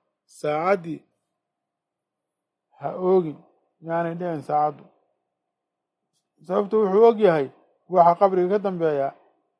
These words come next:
inay ka daran yihiin waxa qabriga ku haysta. Wuxuu jeclaanayaa inaanay qiyaamadiiba dhicinba. Ila wuu u jeedaa meesha ku dambeynayo, moogta.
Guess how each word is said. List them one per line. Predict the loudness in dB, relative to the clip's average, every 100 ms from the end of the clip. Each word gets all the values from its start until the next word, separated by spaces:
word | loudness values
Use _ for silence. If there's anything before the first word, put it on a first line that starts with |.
| _
inay | -10 -4
ka | -2
daran | 0 2 2
yihiin | 0 -2 -4 -8 -14 _ _ -4
waxa | 0 2
qabriga | 2 0 -4
ku | -2 -2
haysta. | -2 -6 _ _ _ _ _ _ _ _ _ _ _ _ _
Wuxuu | -14 -6
jeclaanayaa | -4 2 4 6 4 2 -2 _ _ _ _ -8
inaanay | -4 -2 -4
qiyaamadiiba | -4 -4 -2 0 0
dhicinba. | -2 -2 -4 4 2 2 _ _ _ _ _ _ _ _ _ _ _ _ _ _ _ _
Ila | -12
wuu | -8 -8
u | -4
jeedaa | -2 0 0
meesha | -6 -8
ku | -10
dambeynayo, | -6 -6 -6 -8 -10
moogta. | -16 -20